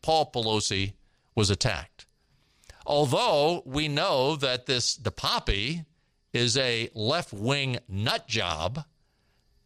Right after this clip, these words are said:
uh, I doubt if he's listening to Republicans, just saying. And apparently he was a friend of Paul Pelosi's. "This country is on track to repeat what happened in Germany," he said,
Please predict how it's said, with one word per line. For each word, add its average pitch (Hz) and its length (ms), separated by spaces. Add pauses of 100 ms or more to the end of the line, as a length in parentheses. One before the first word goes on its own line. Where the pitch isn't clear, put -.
(140)
uh, - 60 (280)
I 202 120
doubt 208 400
if 175 100
he's 202 220
listening 165 400
to 123 80
Republicans, 110 720
just 156 240
saying. 95 320 (240)
And 180 200 (120)
apparently 214 500
he 226 80
was 240 120
a - 40
friend 311 360
of 98 120
Paul 85 200
Pelosi's. - 640 (1300)
"This 185 160
country 196 480
is 135 120
on 226 300
track 175 360
to 139 60
repeat 123 300
what 120 200
happened 170 540
in 135 220
Germany," 220 720 (280)
he 135 140
said, 90 440